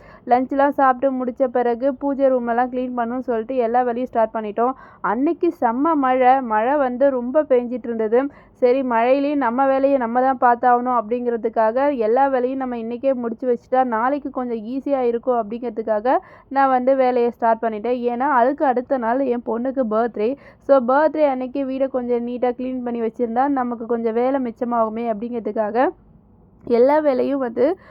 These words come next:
நான் Thursday-வே செய்ய ஆரம்பிச்சிட்டோம். பூஜை ரூம் கிளீனிங், அப்புறம் வீடு கிளீனிங் எல்லாமே வந்து முடிச்சு வச்சிட்டா நமக்கு நெக்ஸ்ட் டே ஈஸியா இருக்கும் அப்படிங்கிறதுக்காக எல்லா வேலையும் வந்து அன்னைக்கே ஸ்டார்ட் பண்ணிட்டோம். எப்பவும் போல பூஜை ரூம்ல வந்து மஞ்சள் குங்குமம் வைக்கிறதுக்கு மஞ்சள்ல வந்து,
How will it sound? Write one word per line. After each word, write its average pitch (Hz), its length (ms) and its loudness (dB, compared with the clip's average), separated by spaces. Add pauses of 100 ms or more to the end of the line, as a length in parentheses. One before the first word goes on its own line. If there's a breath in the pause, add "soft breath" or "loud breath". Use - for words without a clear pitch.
(140 loud breath)
நான் 233 420 2
Thursday-வே 269 500 2
செய்ய 240 320 0
ஆரம்பிச்சிட்டோம். 233 720 -2 (300 loud breath)
பூஜை 277 280 0
ரூம் 269 180 0
கிளீனிங், 254 440 -2
அப்புறம் 247 340 0
வீடு 262 220 -2
கிளீனிங் 254 540 -6
எல்லாமே 247 580 0
வந்து 254 300 0
முடிச்சு 247 320 -4
வச்சிட்டா 254 340 0
நமக்கு 247 320 -4
நெக்ஸ்ட் 233 340 -6
டே 247 340 -2
ஈஸியா 240 300 0
இருக்கும் 220 340 -4
அப்படிங்கிறதுக்காக 220 760 -4 (300 loud breath)
எல்லா 294 300 2
வேலையும் 254 380 0
வந்து 254 220 -4
அன்னைக்கே 254 340 -2
ஸ்டார்ட் 226 360 0
பண்ணிட்டோம். 226 420 -2 (280 loud breath)
எப்பவும் 339 440 2
போல 294 220 4
பூஜை 285 360 0
ரூம்ல 254 240 0
வந்து 240 280 -2
மஞ்சள் 247 340 -4
குங்குமம் 233 440 -4
வைக்கிறதுக்கு 233 640 0
மஞ்சள்ல 262 460 2
வந்து, 233 420 0